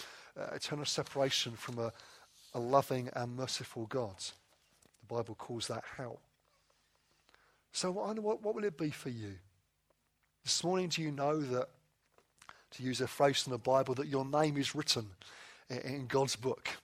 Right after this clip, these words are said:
the Lamb's book of life? Is your name written in there? Have you trusted in Jesus? Because if you have, in that day of judgment, God will look at you and see all that Jesus has done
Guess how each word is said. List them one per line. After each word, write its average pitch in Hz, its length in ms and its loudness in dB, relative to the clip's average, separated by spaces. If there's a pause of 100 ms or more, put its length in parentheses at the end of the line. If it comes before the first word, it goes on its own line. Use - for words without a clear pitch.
the 123 60 -8
Lamb's 127 340 -2
book - 220 -8
of 113 80 -4
life? 113 560 -8 (920)
Is - 100 -4
your 127 100 -2
name 139 280 -6
written 135 280 -8
in 127 100 -6
there? 131 100 -2
Have 127 100 -4
you 127 80 -8
trusted - 420 -4
in 131 100 -8
Jesus? 123 680 -4 (400)
Because 160 140 -4
if 214 140 -2
you 170 160 -6
have, 160 480 -2 (480)
in 151 60 -8
that 196 180 -4
day 170 220 -2
of 156 100 -6
judgment, 135 480 0
God 147 160 0
will 123 100 -4
look 170 240 -4
at - 100 -4
you 113 280 -2 (640)
and 113 100 -10
see - 180 -2
all 110 100 -4
that 120 100 -8
Jesus 110 400 -4
has 101 140 -8
done 104 180 -10